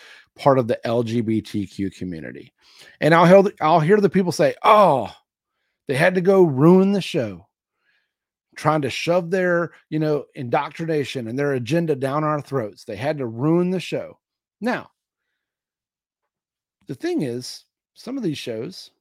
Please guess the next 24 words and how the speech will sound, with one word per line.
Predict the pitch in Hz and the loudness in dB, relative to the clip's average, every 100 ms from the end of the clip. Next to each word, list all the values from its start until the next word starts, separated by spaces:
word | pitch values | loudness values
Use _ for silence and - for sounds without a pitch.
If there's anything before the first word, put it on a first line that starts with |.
| _ _ _ _ _ | _ _ _ _ _
for | - 143 | -6 -4
the | 131 127 113 107 _ _ _ | -2 -4 -4 -10 _ _ _
first | 160 220 - | -10 -10 -8
two | 123 | -10
seasons | 107 110 104 131 190 _ 117 | -8 -10 -14 -14 -18 _ -10
would | 107 | -8
have | 95 | -8
had, | 104 101 92 92 87 _ _ _ _ _ _ _ _ | -10 -12 -12 -14 -16 _ _ _ _ _ _ _ _
uh, | - - | -16 -16
adulterous | - 85 107 - 135 - | -12 -6 -6 -2 -6 -4
relationships, | 123 131 123 139 - 160 202 - - _ - | -2 0 -2 -8 -6 -8 -10 -20 -20 _ -12
would | 104 | -8
have | 101 - | -8 -12
had, | - 104 101 95 92 92 92 _ _ _ _ _ _ _ _ _ | -10 -8 -8 -8 -10 -12 -16 _ _ _ _ _ _ _ _ _
uh, | - - 117 | -20 -20 -16
relationships | 127 107 107 117 101 120 107 - | -10 -6 -6 -8 -8 -6 -8 -8
where | 117 104 101 101 98 - - | -8 -6 -4 -6 -6 -10 -12
they | 113 101 | -10 -10
were | 87 | -10
fornicating. | - 127 135 151 151 202 _ _ _ _ _ _ _ _ _ _ _ _ _ _ _ _ _ _ _ _ _ - | -4 -2 2 2 2 -2 _ _ _ _ _ _ _ _ _ _ _ _ _ _ _ _ _ _ _ _ _ -8
And | 160 160 151 147 139 - _ | -2 0 0 -2 -4 -10 _
at | 165 151 | -6 -4
no | 165 147 160 190 | -2 4 6 6
point | 208 247 170 127 | 4 -4 -4 -6